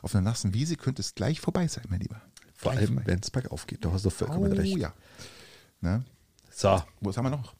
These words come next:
Speaker 2: Frauen-W M, Patrick. Ich schau, ich oute mich jetzt, neben dem, dass ich ab und zu Falkenfelser Pilsener aus dem Netto trinke, dass ich auch,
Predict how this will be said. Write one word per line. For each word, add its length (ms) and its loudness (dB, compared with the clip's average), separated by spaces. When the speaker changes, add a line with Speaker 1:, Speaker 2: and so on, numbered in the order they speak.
Speaker 2:
Frauen-W 400 8
M, 200 8
Patrick. 420 2
Ich 200 6
schau, 360 6
ich 180 -4
oute 260 6
mich 180 4
jetzt, 380 2
neben 440 6
dem, 240 6
dass 200 6
ich 240 -2
ab 220 -2
und 60 -6
zu 120 0
Falkenfelser 680 0
Pilsener 440 2
aus 120 0
dem 100 4
Netto 200 4
trinke, 300 4
dass 360 6
ich 300 4
auch, 400 6